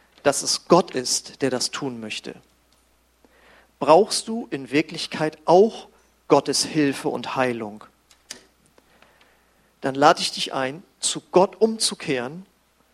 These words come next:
und diese Herz-O P an dir vornehmen zu lassen. Denn wenn du dich an Gott wendest und sagst, „Gott,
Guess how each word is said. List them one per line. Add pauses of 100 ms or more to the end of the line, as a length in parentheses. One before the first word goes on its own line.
(840)
und
diese
Herz-O
P
an
dir
vornehmen
zu
lassen. (880)
Denn
wenn
du
dich
an
Gott
wendest
und
sagst,
„Gott,